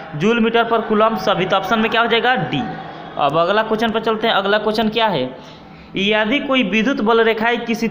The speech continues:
तल से बाहर निकलती है तो उसका दर-, विद्यु-, उसका फ्लक्स का मान क्या होता है? यदि कोई electric lines force किसी तल से बाहर के तरफ निकलती है तो उसका जो value होता है वो धनात्मक होता है, यानी option number क्या हो जाएगा?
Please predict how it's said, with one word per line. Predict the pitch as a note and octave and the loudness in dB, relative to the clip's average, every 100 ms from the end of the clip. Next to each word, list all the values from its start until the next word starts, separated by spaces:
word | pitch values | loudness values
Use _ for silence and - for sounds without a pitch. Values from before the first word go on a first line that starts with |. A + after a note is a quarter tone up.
| - | 0
तल | A#3+ B3+ | 2 2
से | G#3+ A#3 | 0 -2
बाहर | E3 G3+ G#3 B3 | 2 2 2 2
निकलती | A#3 A#3+ A3+ A3 A#3 | 0 0 0 0 0
है | |
तो | A3+ A3 | 2 0
उसका | G#3+ A3 | 0 0
दर-, | F#3 G3+ E3+ D#3 E3+ F#3 F#3+ D#3+ - | 2 0 0 -6 -6 -4 -4 -6 -10
विद्यु-, | F3+ G#3+ G#3+ | -4 -2 0
उसका | G#3+ A#3 | 0 -2
फ्लक्स | A#3 A3 A#3+ - | -2 -2 -2 -2
का | A3 | -2
मान | G#3 G3+ | 0 -2
क्या | G#3 F#3+ | 0 -2
होता | F#3 F3+ | 0 -2
है? | F#3+ | 0
यदि | G3 G3+ B3 | 0 0 0
कोई | A#3+ A#3 | 0 0
electric | G#3 G#3 G#3 B3 A3+ | 0 -2 -2 -2 0
lines | G#3 G#3+ G#3+ - | 0 0 -4 -2
force | G3+ - - - - - | -2 -4 -12 -18 -16 -6
किसी | G#3 G#3+ G#3+ | -4 -2 0
तल | A3+ A#3+ - | 0 0 0
से | A#3+ D#3+ | -2 2
बाहर | G3 G3+ B3 C4 | 2 4 4 2
के | B3+ | 0
तरफ | A#3+ A#3 A3+ | 0 0 0
निकलती | A3 A3+ G#3+ A#3 A#3 | 0 2 0 0 0
है | A3 | 2
तो | A3 | 2
उसका | A3 A3 G#3+ | 0 0 0
जो | G3+ | 0
value | D3 G3+ A3+ B3 | 0 0 2 2
होता | A#3 A3+ | 2 2
है | G#3 | 2
वो | G#3 | 0
धनात्मक | E3 F#3 F#3+ G#3 G#3+ | 0 -2 -2 0 -2
होता | G3+ F#3+ | -2 -2
है, | F3+ F#3 | -2 0
यानी | F#3+ F#3 | -2 -2
option | F3+ - G#3+ | -2 -2 0
number | G#3+ | 0
क्या | G#3+ A3 | 0 0
हो | A3 | 2
जाएगा? | G#3+ C#3 | 0 0